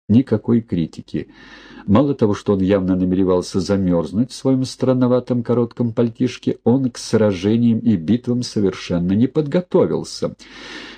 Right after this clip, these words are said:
«Что же мне с вами делать?» — задумчиво оглядела она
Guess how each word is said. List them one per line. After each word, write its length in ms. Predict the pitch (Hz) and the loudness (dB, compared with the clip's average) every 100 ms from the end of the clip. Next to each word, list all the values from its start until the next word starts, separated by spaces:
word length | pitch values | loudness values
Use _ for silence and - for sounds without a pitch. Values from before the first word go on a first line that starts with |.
| - _ | -20 _
«Что 360 | - - - 180 | -8 -4 0 2
же 160 | - | 2
мне 160 | 139 139 | 0 0
с 160 | - 95 | 0 2
вами 280 | 110 110 | 4 4
делать?» — 500 | 104 78 92 87 85 73 | 2 2 2 4 0 0
задумчиво 680 | 87 78 90 85 - 90 87 | -2 0 0 -2 -4 -2 0
оглядела 640 | 82 87 78 87 85 85 | 0 -2 0 0 2 0
она 420 | 87 82 85 82 | -2 -4 -2 -4